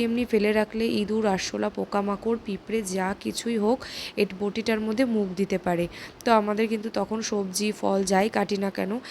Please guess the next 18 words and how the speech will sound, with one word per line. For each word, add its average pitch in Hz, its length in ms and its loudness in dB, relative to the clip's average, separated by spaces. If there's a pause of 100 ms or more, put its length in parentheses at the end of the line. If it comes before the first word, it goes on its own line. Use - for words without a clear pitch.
(140)
সেটা - 280 0
কিন্তু 107 340 -2
কাটলে 208 380 -4 (100)
আমাদের 214 220 0
স্বাস্থ্যের 202 560 0
পক্ষে 208 220 0 (120)
খুবই 214 220 2
ক্ষতিকর, 202 480 2 (100)
তাই 226 220 0
না? 196 60 0
আহ, - 960 -6
স্বাস্থ্যের 208 440 2
পক্ষে, 196 300 -2
পেটের 208 420 2
পক্ষে 214 240 -2 (200)
খুবই 220 240 0
ক্ষতিকর। 196 500 0 (500)
তো 220 100 2